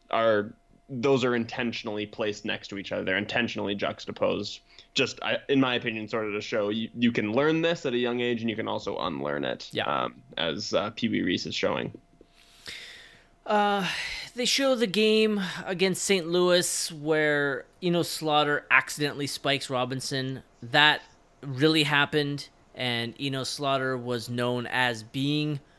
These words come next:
Speaker 2: incredibly racist and a very dirty player. Uh, baseball side note, uh, Eno Slaughter is also one of the reasons that my Red Sox didn't win the World Series back in the forties,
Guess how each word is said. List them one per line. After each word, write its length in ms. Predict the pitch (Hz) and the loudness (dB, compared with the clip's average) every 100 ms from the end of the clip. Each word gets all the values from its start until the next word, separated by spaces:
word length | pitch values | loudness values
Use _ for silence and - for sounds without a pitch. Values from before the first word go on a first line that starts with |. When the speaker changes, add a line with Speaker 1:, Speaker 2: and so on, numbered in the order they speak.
| _ - | _ -8
Speaker 2:
incredibly 500 | 143 156 147 143 131 | -4 0 0 0 0
racist 560 | 135 135 147 143 - - | 0 0 -4 -4 -6 -2
and 320 | 127 127 127 | 2 2 2
a 100 | 120 | -2
very 260 | 113 123 123 | -2 -2 -2
dirty 300 | 127 120 120 | -2 -4 -6
player. 460 | - 120 113 120 - - - - - | -8 -6 -4 -6 -10 -20 -20 -20 -12
Uh, 460 | 110 107 107 107 - 123 | -8 -6 -4 -8 -12 -4
baseball 400 | 147 139 - 139 | -2 0 0 0
side 380 | - 139 139 127 | 2 2 2 0
note, 320 | 139 135 - - - - | -4 -4 -8 -18 -20 -10
uh, 160 | 120 117 139 | -6 -4 -2
Eno 220 | 139 135 | -2 -2
Slaughter 680 | - 139 131 127 131 127 - | 0 4 4 6 4 2 -2
is 320 | 120 120 117 | -4 -6 -6
also 480 | - 123 127 - 123 | -4 -4 -4 -2 -2
one 180 | 117 123 | -2 -4
of 60 | 117 | -6
the 80 | |
reasons 480 | 110 123 113 123 110 | -6 -6 -6 -10 -8
that 180 | 117 98 | -8 -6
my 100 | 113 | -6
Red 220 | 110 113 | -4 -4
Sox 380 | - 113 113 - | -4 -2 -4 -6
didn't 220 | 120 113 | -10 -8
win 120 | 113 | -8
the 60 | 110 | -8
World 240 | 107 107 | -8 -8
Series 400 | - 127 120 117 | -6 -4 -4 -4
back 280 | 113 113 110 | -2 -2 -2
in 200 | 120 113 | -6 -8
the 100 | 107 | -8
forties, 600 | - 131 127 123 120 - | -6 -4 -4 -6 -8 -10